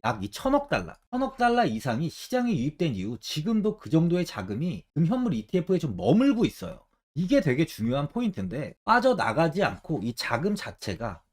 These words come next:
다 머물러 있다는 겁니다. 이 금 이티에프는 이 금 현물과 연동이 돼 있기 때문에 금을 직접 사지 않고도 이 손쉽게 금에 투자를 할 수 있게 됐고요.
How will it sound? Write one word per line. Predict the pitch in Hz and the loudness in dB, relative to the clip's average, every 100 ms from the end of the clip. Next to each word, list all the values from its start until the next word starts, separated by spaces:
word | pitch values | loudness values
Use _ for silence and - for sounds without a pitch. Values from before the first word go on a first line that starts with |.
| _ | _
다 | 120 | -2
머물러 | 95 135 240 254 220 | 4 6 6 6 4
있다는 | - - 254 208 | 2 0 2 2
겁니다. | 127 180 - | -2 -6 -10
이 | 135 | -6
금 | - 214 | 2 2
이티에프는 | 131 - 226 214 127 151 87 | 2 0 -2 -2 -2 -4 -6
이 | 98 98 | -10 -12
금 | - 143 | -8 -6
현물과 | 269 285 285 226 120 | -2 2 2 2 2
연동이 | 110 139 196 220 208 | 2 2 2 0 0
돼 | 110 | -4
있기 | 110 156 | -4 -6
때문에 | 208 226 117 98 131 - - | -4 -2 -2 -6 -8 -6 0
금을 | 208 214 | 0 0
직접 | - 196 196 | -2 -4 -2
사지 | - 226 233 | -6 -6 -6
않고도 | - 113 - 101 180 104 | -4 -6 -6 -4 -2 -2
이 | 98 107 | -6 -6
손쉽게 | - 135 - - 104 - _ | -4 -4 -4 -4 -8 -8 _
금에 | 170 208 202 | 2 2 -2
투자를 | - 226 247 240 220 | -6 -2 0 0 -2
할 | 254 | -4
수 | - | -4
있게 | 208 220 | -4 -2
됐고요. | 175 - 110 139 | -2 -4 -6 -8